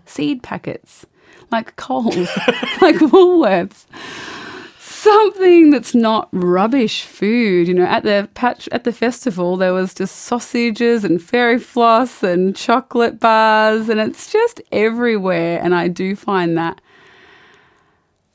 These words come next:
really frustrating.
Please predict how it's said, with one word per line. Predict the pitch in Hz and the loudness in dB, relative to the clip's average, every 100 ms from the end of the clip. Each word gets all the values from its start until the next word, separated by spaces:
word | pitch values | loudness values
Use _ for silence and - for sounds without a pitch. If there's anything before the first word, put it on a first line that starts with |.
| _ _ - | _ _ -8
really | 233 226 220 226 226 214 190 180 170 165 135 135 | -2 2 4 4 4 4 4 2 0 -2 -4 -6
frustrating. | - - _ _ - - - - - 117 - - - | -14 -20 _ _ -14 -12 -12 -14 -12 -14 -12 -14 -14